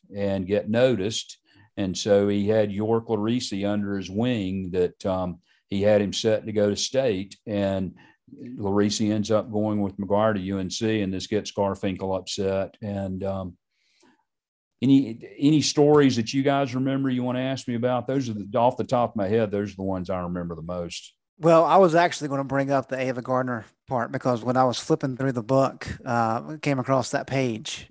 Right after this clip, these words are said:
Speaker 2: and asked my wife if she knew who that was in the picture. And of course she knew. Um, and the, the quote, uh, is from, uh, Bobby Gerston.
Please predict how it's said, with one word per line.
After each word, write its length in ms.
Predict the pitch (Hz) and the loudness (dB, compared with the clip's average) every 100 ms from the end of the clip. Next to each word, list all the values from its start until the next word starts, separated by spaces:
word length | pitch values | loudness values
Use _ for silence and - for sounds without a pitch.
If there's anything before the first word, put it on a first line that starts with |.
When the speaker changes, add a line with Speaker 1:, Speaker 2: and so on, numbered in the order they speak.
| - | -8
Speaker 2:
and 480 | 113 113 107 107 - | -4 -2 -2 -6 -4
asked 260 | 131 127 | -2 -2
my 120 | 127 120 | -2 -2
wife 520 | 117 127 120 113 - | 0 2 0 -4 -10
if 80 | - | -8
she 120 | 131 | -6
knew 160 | 123 | -4
who 100 | 120 | -2
that 180 | 123 139 | -2 -2
was 240 | 127 123 113 | -2 -4 -4
in 60 | |
the 60 | 113 | -6
picture. 380 | 139 135 123 110 | -4 -4 -4 -8
And 100 | 117 | -8
of 80 | |
course 280 | - 110 - - | -6 -6 -6 -14
she 160 | - 123 | -10 -6
knew. 240 | 117 110 - - _ - _ _ - | -4 -4 -8 -20 _ -20 _ _ -8
Um, 460 | 110 107 107 117 _ _ _ - | -6 -4 -8 -12 _ _ _ -10
and 360 | 131 123 123 - _ _ _ _ _ _ 349 | -6 -4 -6 -10 _ _ _ _ _ _ _
the, 300 | 220 160 156 | -6 -4 -4
the 200 | 175 143 | -6 -10
quote, 460 | 147 - 185 202 196 | -8 2 8 8 6
uh, 340 | 160 165 165 - _ - | 0 -2 -6 -14 _ -6
is 140 | 170 | -4
from, 320 | - 143 131 160 | -2 -4 -6 -2
uh, 520 | 165 139 131 127 127 | 2 4 4 2 0
Bobby 320 | 127 156 151 | 2 2 2
Gerston. 560 | 131 135 - - 107 | -2 -4 -6 -12 -14